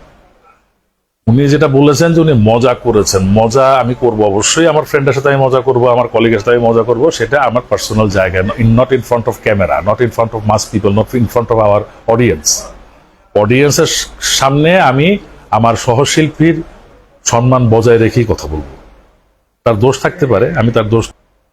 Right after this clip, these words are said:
তার দোষ থাকতে পারে, আমি তার দোষ ধরবো, বলবো, কিন্তু সেটাও সম্মানের সহিত বলতে হবে যে, "ভাই, আপনি এই কাজটা, আহ, ভুল করেছেন, যদি এটা না করতেন, তাহলে আমার আরো ভালো হতো।" তাই আমরা তো খুব নরমালি একটা কথা বলি।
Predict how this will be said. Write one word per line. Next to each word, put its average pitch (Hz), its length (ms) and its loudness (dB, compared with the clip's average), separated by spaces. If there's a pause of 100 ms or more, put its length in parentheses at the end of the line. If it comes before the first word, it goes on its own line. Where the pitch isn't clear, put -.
(160)
তার 113 160 0
দোষ 131 220 0
থাকতে - 240 -4
পারে, 120 300 0
আমি 117 160 0
তার 113 180 -2
দোষ 110 240 -2
ধরবো, 104 300 2
বলবো, 98 380 0 (640)
কিন্তু 113 140 2
সেটাও 135 280 0
সম্মানের 123 440 0
সহিত 127 240 0
বলতে 117 260 0
হবে 139 140 2
যে, 139 80 2
"ভাই, 113 160 2
আপনি 123 240 -2
এই 123 60 0
কাজটা, 120 320 -2
আহ, 117 280 0
ভুল 113 260 0
করেছেন, 165 360 0 (160)
যদি 131 160 2
এটা 127 140 0
না 127 160 0
করতেন, 156 360 -4
তাহলে 120 240 0
আমার 117 160 2
আরো 110 140 2
ভালো 90 240 -2
হতো।" 78 240 -10 (1040)
তাই 233 100 2
আমরা 240 100 4
তো 226 60 0
খুব 208 120 2
নরমালি 196 320 4
একটা 165 200 2
কথা 95 140 0
বলি। 87 220 -6